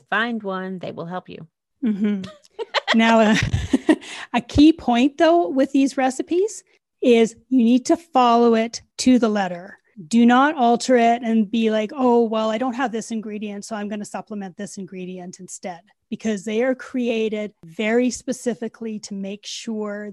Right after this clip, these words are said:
Speaker 2: that the nutrition is balanced for your animal. And if you
Speaker 1: Good
Speaker 2: alter
Speaker 1: point.
Speaker 2: something, you are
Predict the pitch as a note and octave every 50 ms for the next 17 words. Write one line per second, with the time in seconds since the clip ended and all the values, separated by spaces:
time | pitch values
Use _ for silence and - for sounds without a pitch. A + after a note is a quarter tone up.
0 | F#3 G#3+ G3+ F#3+ F#3+ F#3 - - - _ _ _ _ _ _ A3+ G#3+ G3+ G3+ G#3
1 | G3+ - - G#3+ G3+ - G#3+ G3 G3 A3 A3+ G3+ - - - F#3 F3 F3 F3 E3+
2 | F3+ F#3 - - - G#3+ F#3 F3+ F#3 F3+ E3+ F3 F#3+ G3+ G#3+ - A#3 _ _ _
3 | _ _ _ _ _ - G#3+ G#3 G3+ - G#3+ G#3+ G#3+ A3+ G3+ F#3 G3+ G#3+ - C4
4 | B3 B3 - C4+ C4+ B3+ - D4 D4+ D#4 E4 D#4+ - _ _ C#4+ G#3+ F#3+ G#3 A3+
5 | A3+ A3+ A#3 A3+ A#3 B3 A#3+ A3+ A3+ G#3+ G#3+ G#3+ G#3+ G#3 G#3 G#3+ G#3+ G#3 G3+